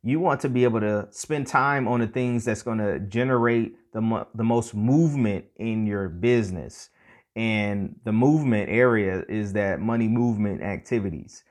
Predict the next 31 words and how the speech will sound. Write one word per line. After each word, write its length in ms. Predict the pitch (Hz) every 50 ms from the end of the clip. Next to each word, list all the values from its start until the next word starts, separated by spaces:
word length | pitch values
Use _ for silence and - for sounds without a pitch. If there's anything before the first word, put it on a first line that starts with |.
| _ _ _
And 120 | 92 104
so 220 | 104 - 117 101 92
I 180 | - 95 95
highly 460 | 92 101 120 120 135 143 147 143 139 131
encourage 360 | 123 127 - 139 139 135 120
you 100 | 117 110
to 100 | 104 101
focus 460 | 98 - - 123 135 - 143 131 -
on 340 | - 117 107 107 104 98 98 - _ _ _
what's 240 | - 120 147 - -
that, 300 | 143 123 113 107 - 110
that 200 | 110 104 101 101
one 300 | 104 113 123 127 131 123
thing, 460 | 127 135 139 147 156 170 170 160 135
that 180 | 110 104 101
one 260 | 101 110 117 127 131 131
thing 240 | - 147 151 160
that 160 | 151 147 143 139
we're 140 | 139 135
focusing 520 | 131 - 143 139 143 143 151 139 151 143 147
on 280 | 147 151 151 151 156 156 _ - _ _ _ _
is 560 | 117 127 127 123 127 127 120 117 - - _ _ _
those 240 | - 107 113 113 110
money 320 | 110 110 117 127 131 127
movement 540 | 120 113 117 120 127 127 120 113 104 92 - _ -
activities. 1040 | 92 95 85 - _ - - 170 185 190 147 117 98 95 87 87 92 92 - - - _ _ _ _ _ _
And 240 | 110 107 107 104 104
with 260 | 123 139 156 - -
that, 360 | - 135 160 156 135 - - _ _ _
we're 200 | - 110 110 -
able 560 | - 120 127 120 120 117 117 113 110 101 -